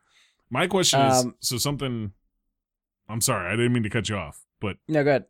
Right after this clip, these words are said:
Speaker 1: I was thinking about, like, the, the controllers, the actual things, like, the people that have them where you snap on the side of the Android device.
Speaker 2: Yeah.
Speaker 1: Has there been any reports of, like, problems with those yet?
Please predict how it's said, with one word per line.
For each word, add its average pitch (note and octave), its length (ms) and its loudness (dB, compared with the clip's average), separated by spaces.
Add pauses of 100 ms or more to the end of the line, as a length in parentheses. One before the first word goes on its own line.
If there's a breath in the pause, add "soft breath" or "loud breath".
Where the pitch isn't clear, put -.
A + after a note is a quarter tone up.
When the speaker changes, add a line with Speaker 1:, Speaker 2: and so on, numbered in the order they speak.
Speaker 1:
I B2 100 0
was C3+ 140 2
thinking C#3+ 180 -2
about, B2+ 160 -4
like, G#2+ 140 -6
the, G#2+ 240 -8
the A#2 80 -12
controllers, C3+ 720 -2
the G#2 120 -6
actual G#2+ 280 -8
things, A#2+ 280 -4
like, A2 200 -8
the G2+ 80 -10
people A#2+ 240 -8
that G#2+ 180 -8 (260)
have A2 200 -8
them G#2+ 100 -8
where G#2 100 -8
you G2 60 -10
snap A2+ 300 -6
on A2 100 -6
the G2+ 80 -6
side G#2 380 -4
of F#2 140 -10
the G2 380 -6 (720)
Android A2 400 -6
device. A#2+ 540 -6 (580)
Speaker 2:
Yeah. B2 260 -4 (2250)
Speaker 1:
Has C#3 160 0
there F3+ 100 -4
been F3+ 160 -4
any F3 140 -6
reports C#3 480 -2
of, A2 100 -6
like, A2 220 -6
problems G#2+ 500 -4
with F2 140 -14
those D#2+ 260 -12
yet? C#2 180 -18